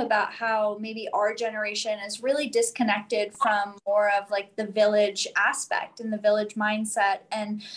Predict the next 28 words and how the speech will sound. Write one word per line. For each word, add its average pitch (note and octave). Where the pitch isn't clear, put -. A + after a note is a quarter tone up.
so A#3+
many A#3
of A#3
us G#3+
as G#3
mothers, G#3
like, G3+
can A3
feel A3
really A#3
disconnected A#3
from G3+
community G#3+
and G3+
feel A3
as G#3
if, G#3+
like, G3+
it's G#3
almost G#3+
isolating B3+
when G#3+
motherhood G#3
should G#3+
be G#3+
really G3
a -
time G3+